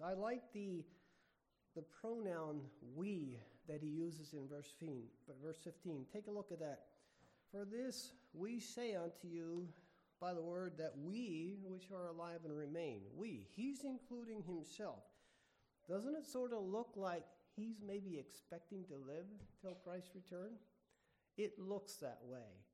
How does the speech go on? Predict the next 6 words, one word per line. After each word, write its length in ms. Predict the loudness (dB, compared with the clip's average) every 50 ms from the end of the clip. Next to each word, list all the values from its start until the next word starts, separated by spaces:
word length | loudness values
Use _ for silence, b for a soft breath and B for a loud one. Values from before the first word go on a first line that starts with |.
| b b b b b b b b b b b b b _ _ _ _ _ -6
Now, 240 | -4 -4 -2 -2 -2 -2
that 140 | -2 -2 -2
was 340 | -6 -8 -8 -8 -10 -12 -14 B B B B B B B B B B B -12
maybe 240 | -10 -10 -10 -10 -14 -12 -14
two 60 | -14 -10 -10
thousand 400 | -8 -6 -6 -6 -6 -6 -6 -6